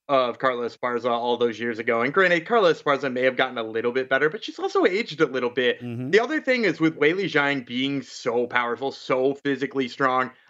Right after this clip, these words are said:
Speaker 1: I, I think there's a good chance that even if she does get taken down, she slowly works her way up. And I think her cardio holds up a little bit better than Carla's here. So, it, you know, even in the odd chance where she gets taken down a couple of times early in the fight, I,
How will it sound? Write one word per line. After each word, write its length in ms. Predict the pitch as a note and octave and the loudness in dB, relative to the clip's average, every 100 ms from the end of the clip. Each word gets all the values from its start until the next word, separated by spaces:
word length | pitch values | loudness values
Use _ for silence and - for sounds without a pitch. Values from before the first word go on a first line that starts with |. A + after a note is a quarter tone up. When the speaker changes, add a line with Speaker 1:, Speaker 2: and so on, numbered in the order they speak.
| _ | _
Speaker 1:
I, 80 | E3 - | -4 0
I 80 | F#3+ | -4
think 160 | C#4 | -2
there's 180 | B3 D4 | -4 -2
a 60 | E3 | -2
good 220 | D3 D3 | -2 -2
chance 260 | D#3 D3 C#3 | -2 -2 -2
that 140 | D3 | -6
even 200 | G#3+ C#4+ | -6 -4
if 80 | A#3+ | -4
she 120 | - | -4
does 280 | B2+ B2+ A#2+ | -2 -2 -2
get 200 | C#3 C3+ | -6 -4
taken 220 | D3 C#3+ | -2 -2
down, 240 | C3+ C3 A#2 | 0 -2 -2
she 160 | - | -12
slowly 400 | - D3 C#3 C#3 | -4 2 2 2
works 260 | B2 C3 - | 0 -2 0
her 100 | C3 | -2
way 220 | B2 B2+ | 2 4
up. 240 | B2+ A#2+ - _ _ - | 4 0 -6 _ _ -2
And 100 | F3 | -2
I 60 | |
think 160 | G#3 B3+ | -2 -8
her 100 | D#3+ | -10
cardio 460 | - C#3+ C#3+ D3 | -4 -4 0 -2
holds 260 | C3+ D#3 D3 | 0 -2 0
up 140 | D#3+ | -2
a 40 | D#3 | 0
little 240 | D#3 D#3 | 0 2
bit 180 | D#3 D#3 | 0 0
better 240 | D3+ D#3+ | 2 2
than 160 | D#3 D3+ | 2 -2
Carla's 440 | D3+ D3+ D#3 D#3 | 0 2 2 2
here. 300 | - D3+ D3+ | 0 0 0
So, 380 | D3 D#3 C#3 C3 - - _ - | 2 2 2 -2 -10 -20 _ -2
it, 140 | G3+ | 0
you 80 | G#3 | 4
know, 140 | F#3+ F3+ | 2 2
even 260 | B3 B3 | 0 2
in 100 | A#3+ | 4
the 80 | G#3+ | 2
odd 280 | E3+ F3 F3 | 2 0 0
chance 300 | F3 E3 D#3+ | 0 0 0
where 100 | E3 | -6
she 140 | D#3+ | -4
gets 220 | D#3+ D#3+ - | -4 -4 0
taken 240 | D#3 D3+ | 0 2
down 160 | D3 C#3 | 0 0
a 40 | |
couple 220 | D3+ C#3 | -2 -4
of 80 | C3 | 0
times 260 | C#3+ C3 B2+ | 0 0 -4
early 240 | C3 C3 | -2 -2
in 100 | B2 | -2
the 100 | A#2+ | -4
fight, 260 | - B2+ B2+ | -2 -2 -2
I, 140 | D#3 | -8